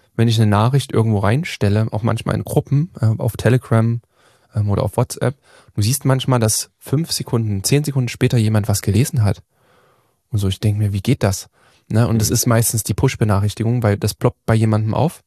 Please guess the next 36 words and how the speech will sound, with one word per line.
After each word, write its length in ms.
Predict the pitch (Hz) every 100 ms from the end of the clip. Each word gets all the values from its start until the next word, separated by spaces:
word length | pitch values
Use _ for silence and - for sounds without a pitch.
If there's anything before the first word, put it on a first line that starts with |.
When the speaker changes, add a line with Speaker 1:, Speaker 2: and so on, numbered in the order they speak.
| _ _ _ _
Speaker 1:
und 80 | 113
er 60 |
klickt 200 | 107 135
sofort 300 | - - 135
oben 240 | - 123 117
drauf 360 | 113 117 160 -
oder 260 | 113 110
vorne 320 | 107 - 127 113
auf 120 | 107
dem 80 | 107
Bildschirm, 280 | 110 - 113
wenn 100 | 107
das 140 | 110
kommt. 320 | - 120 147 - - - - _
Und 100 | 107
ich 120 | -
hab 80 | 120
das 160 | -
ausgestellt, 540 | - 113 - - 95 -
weil 440 | - - 101 107 120 _ _ _ _ _
dann 420 | - 110 131 139 131 _ _ _
ist 160 | 117
es 140 | 120 -
für 160 | - 120
mich 240 | 143 -
immer 180 | 131 127
meine 240 | 113 123
eigenverantwortliche 680 | 104 110 117 - 110 113 107
und 100 | 104
bewusste 380 | 104 110 135 -
Entscheidung, 400 | 110 - 123 110
wenn 80 | 107
ich 80 | 104
das 160 | 113 -
Handy 200 | 104 107
greife. 460 | - 113 - 175